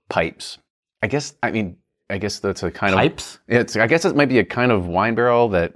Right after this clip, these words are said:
Speaker 1: it's a different shape, and, but they call it pipes. That's what it said on their website. Literally copy paste. I didn't do anything different.
Speaker 2: Huh. All right. Well, first pipe finished bourbon I've ever had.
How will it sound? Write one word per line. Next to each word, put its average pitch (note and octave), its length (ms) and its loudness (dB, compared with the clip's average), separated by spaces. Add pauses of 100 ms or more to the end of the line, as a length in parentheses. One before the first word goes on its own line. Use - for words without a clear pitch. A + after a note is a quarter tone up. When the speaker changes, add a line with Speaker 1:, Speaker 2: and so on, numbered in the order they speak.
Speaker 1:
it's F2+ 200 -10
a E2+ 100 -2
different F2+ 400 -4
shape, G#2 440 -2
and, G2 240 -6
but - 120 -4
they F#2+ 100 4
call B2 300 2
it - 140 -2
pipes. - 340 0
That's G2+ 240 -2
what A#2+ 100 2
it G#2+ 60 -2
said A2+ 200 -2
on G2+ 60 -2
their G2 100 -2
website. E2+ 400 -8 (120)
Literally B2 420 6 (200)
copy F#2 280 2
paste. - 380 -8
I F#2+ 60 2
didn't F2+ 180 0
do D2 140 -8
anything - 280 -14
different. - 320 -20 (200)
Speaker 2:
Huh. G3 180 2 (220)
All - 80 -2
right. E3+ 160 -2 (120)
Well, G#2+ 340 -4 (500)
first G#2 320 -4
pipe G#2+ 300 0
finished C3 360 -2
bourbon C3 280 2
I've C3 180 4
ever C#3 140 0
had. - 500 0